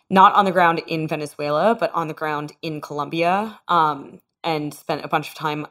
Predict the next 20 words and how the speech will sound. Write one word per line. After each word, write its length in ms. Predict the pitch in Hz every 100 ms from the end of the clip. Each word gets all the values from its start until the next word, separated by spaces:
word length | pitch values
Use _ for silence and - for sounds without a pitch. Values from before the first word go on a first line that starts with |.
| _
on 120 | 165 156
the 60 |
border 640 | 147 - 160 156 180 208 - - _ -
between 400 | - 160 147 147
Colombia 400 | - 156 151 156
and 100 | 151
Venezuela, 640 | 151 160 160 165 175 185
which 160 | 175 170
is 100 | 151
basically 720 | - 147 - 156 147 147 - _ _ _ _ -
as 160 | 185
good 160 | - 180
as 120 | 185
you 80 | 180
can 200 | - 165
get 320 | 151 151 160
if 420 | 175 156 151 - -
you 280 | - 151 147
are 340 | - 147 147 -
a 300 | 73 73